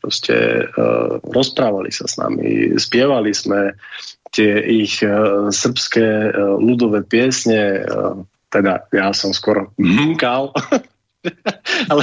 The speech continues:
ty si aj spieval, e, pili ste spolu, proste naozaj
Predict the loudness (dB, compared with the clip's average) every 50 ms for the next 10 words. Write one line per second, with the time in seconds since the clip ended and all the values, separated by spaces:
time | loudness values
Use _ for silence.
0 | 0 0 -2 -2 -2 -2 0 0 0 0 2 0 -2 -2 -2 -4 -2 0 0 0
1 | 0 0 0 0 0 0 -2 -4 _ _ -20 -20 _ _ _ _ _ _ -4 -2
2 | 0 2 2 0 0 2 0 0 0 -2 -4 -6 -2 0 0 2 2 0 -2 -2
3 | -4 -6 -6 -6 -4 -4 -2 -2 0 0 -2 -2 -4 -4 -4 -6 -4 -4 -2 0
4 | 2 2 2 0 0 0 -2 -4